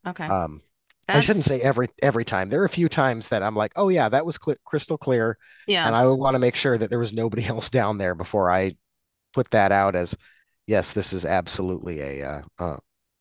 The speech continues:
Speaker 2: a paranormal event."
Speaker 1: Yeah, yeah, that's, uh, that's interesting. I, I actually have a couple of really good friends that they, they, they're very much into E V Ps,
Speaker 2: Mm-hmm.
Speaker 1: and they do not, under any circumstance,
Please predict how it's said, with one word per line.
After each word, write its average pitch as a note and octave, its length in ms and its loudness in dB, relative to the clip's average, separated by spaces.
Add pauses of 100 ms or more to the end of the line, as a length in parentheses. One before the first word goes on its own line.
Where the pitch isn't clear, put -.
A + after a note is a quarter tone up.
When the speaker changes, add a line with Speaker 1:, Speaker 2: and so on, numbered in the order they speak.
(140)
Speaker 2:
a D2+ 160 -10
paranormal E2 540 -6
event." C#2+ 300 -14 (180)
Speaker 1:
Yeah, F3+ 840 -2
yeah, F3 260 -4
that's, F3+ 420 -4
uh, E3 460 0
that's F#3 260 -8
interesting. F3+ 460 -4
I, F3 120 -2
I F3+ 200 -2
actually F#3+ 320 -2
have F3+ 220 -4
a D#3+ 280 -4
couple E3+ 220 -4
of E3 80 -2
really E3 180 -2
good D#3+ 200 -6
friends D3+ 420 -4
that D3+ 180 -2 (280)
they, E3 160 0
they, D#3+ 280 -2
they're D#3+ 280 -4
very F#3+ 420 2
much D#3+ 260 -2
into E3 340 -6
E E3 160 -2
V D#3+ 200 -4
Ps, D#3+ 500 -4
Speaker 2:
Mm-hmm. - 340 -14
Speaker 1:
and D#3+ 300 -4
they F3+ 220 0
do F#3 300 -4
not, F#3 640 -2
under F3 300 -6
any F3 260 -2
circumstance, D#3+ 920 -6